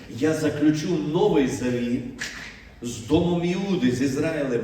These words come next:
новий завіт, не такий, як через Мойсея». Те, що через Мойсея, він називає його вже старим, той, який вже має просто закінчити своє існування.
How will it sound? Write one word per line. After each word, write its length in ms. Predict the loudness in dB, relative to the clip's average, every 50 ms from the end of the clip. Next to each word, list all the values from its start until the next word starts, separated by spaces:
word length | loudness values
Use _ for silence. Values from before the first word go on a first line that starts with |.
| -2 -2
новий 420 | -2 0 0 0 0 2 2 2 0
завіт, 420 | 0 -2 -2 -2 -2 -2 -4 -4 -8 -12 -14 -16 -10 -4
не 160 | -2 -2 0
такий, 380 | 0 -2 -4 -6 -6 -6 -4 -4
як 160 | -4 -4 -2
через 240 | -2 -2 -2 -4 -4
Мойсея». 760 | -4 -4 -4 -4 -6 -6 -6 -6 -4 -4 -4 -6 -8 -10 -12 -14 -18 -20 -20 -20 -20 -10 -2
Те, 160 | 0 0 2
що 160 | 2 0 -2
через 280 | -2 -2 -2 -2 -2 -4
Мойсея, 500 | -2 -2 -2 -4 -2 -2 -4 -2 -2 -2
він 160 | -4 -4 -4
називає 480 | -4 -4 -4 -4 -4 -4 -2 -2 -2 -2
його 160 | 0 0 0
вже 220 | -2 -2 -4 -6
старим, 680 | -6 -6 -8 -6 -4 -4 -2 0 0 0 0 0 -2 -6 -8 -10 -14 -14 -18 -20 -20 -20 -20 -20 -18 -2
той, 240 | 2 4 4 4 4
який 340 | 2 0 0 -2 -4 -4 -4
вже 160 | -2 -2 0
має 300 | 0 2 2 2 0 0
просто 400 | -2 0 0 2 2 2 0 0
закінчити 500 | -2 -2 -2 -2 -4 -4 -4 -4 -6 -6
своє 320 | -6 -4 -4 -2 -2 -2
існування. 640 | -2 -2 -4 -6 -6 -6 -4 -4 -6 -6 -8 -10